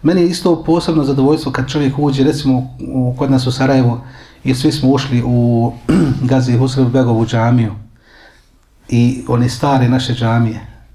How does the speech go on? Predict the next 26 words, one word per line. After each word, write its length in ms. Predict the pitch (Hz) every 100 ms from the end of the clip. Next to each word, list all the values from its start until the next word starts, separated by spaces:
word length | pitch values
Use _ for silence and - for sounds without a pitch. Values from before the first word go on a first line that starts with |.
| _ _ - - - - -
Pa 100 | -
se 120 | 127
čovjek 240 | 139 175 175
ovako 160 | 170
malo 160 | 170 156
zam-, 340 | 139 156 147 139 135
zapita 760 | 131 147 151 127 131 120 110 - - _ _ _ _ _ _ _ _ _ _ _
otkuda 480 | - 170 - 135 127
su 320 | - 131 131
one 200 | 139 131
toliko 340 | 131 131 139 127
godina 420 | 131 127 123 117 - -
pretrpjele, 720 | 123 123 131 139 165 156 143 143 - - -
a 120 | - 127
Bošnjaci, 680 | 135 127 135 143 160 -
da 80 | 123
kažem, 320 | 123 143 131
njihovi, 420 | 135 143 127 123 -
da 140 | -
kažem, 300 | 127 131 123 117
posjetitelji, 680 | 127 135 147 156 - 110 - - _ - - - - -
računa 360 | 127 151 139
se 120 | 135
jedanaest 480 | 127 135 139 131 123
ili 200 | 123 123
trinaest 560 | 127 123 131 120 -